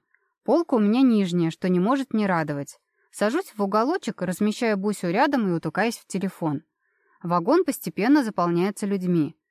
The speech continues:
Рядом со мной появляется женщина с сыном и дочкой. Мелкие, лет по двенадцать. "У вас нижняя?" — кивает она мне. "Поменяемся на верхнее".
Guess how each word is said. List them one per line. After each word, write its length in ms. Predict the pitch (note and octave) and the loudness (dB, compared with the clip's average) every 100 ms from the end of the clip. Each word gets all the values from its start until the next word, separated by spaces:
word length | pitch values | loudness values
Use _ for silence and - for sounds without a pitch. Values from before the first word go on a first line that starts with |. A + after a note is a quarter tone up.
| _ _ | _ _
Рядом 360 | F3 G3+ C#4+ D#4 | 0 2 4 4
со 160 | C#4+ B3 | 4 2
мной 180 | A3+ | 2
появляется 640 | G3 G3 F#3+ A#3+ D4+ B3+ F#3 | 0 -2 0 2 0 0 -2
женщина 480 | G3 C#4+ - B3+ A#3+ | 0 0 2 0 0
с 60 | |
сыном 400 | - B3+ D4+ B3+ | -2 4 4 4
и 120 | A3 | 0
дочкой. 600 | A#3 G#3 F3 - E3 D3+ - _ _ | 0 0 -2 -4 -6 -6 -6 _ _
Мелкие, 600 | C4+ E4+ B3 - E3+ D#3 - - | 4 4 4 0 -2 -4 -6 -6
лет 240 | A#3 C#4 | -4 -2
по 80 | A#3+ | -4
двенадцать. 640 | A#3 C4 G#3+ E3 - - - _ _ _ _ _ | 0 0 2 -2 -6 -16 -18 _ _ _ _ _
"У 120 | C4 | -2
вас 280 | A#3+ C4 - | 2 2 6
нижняя?" — 640 | D4 F#4+ C#4+ G#3 F3+ F3+ F3 _ _ _ | 6 6 4 4 4 0 -4 _ _ _
кивает 420 | A#3+ G#3+ G3 F3+ | -2 2 2 2
она 160 | F3+ F3 | 0 2
мне. 320 | F3 E3 E3 _ _ _ | 2 0 -2 _ _ _
"Поменяемся 680 | C4+ C#4+ F4+ A4 F4+ - G3 | 4 6 6 6 4 4 2
на 120 | F#3+ | 0
верхнее". 560 | F#3 F3+ - F3 E3 | 2 -2 -2 0 0